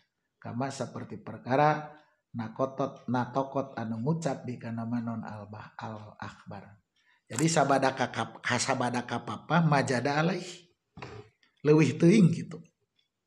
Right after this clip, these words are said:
Butuh sapoe sepuluh ribu, meunangna sebelas ribu, leuwih teuing eta.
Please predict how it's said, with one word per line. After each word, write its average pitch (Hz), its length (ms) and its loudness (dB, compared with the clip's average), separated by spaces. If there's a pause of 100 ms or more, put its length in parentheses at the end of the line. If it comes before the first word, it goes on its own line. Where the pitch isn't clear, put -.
(680)
Butuh 135 320 2
sapoe 131 400 2
sepuluh 127 400 0
ribu, 123 400 2
meunangna 123 400 -2
sebelas 147 400 2
ribu, 165 320 4
leuwih 165 320 6
teuing 190 240 4
eta. - 320 -6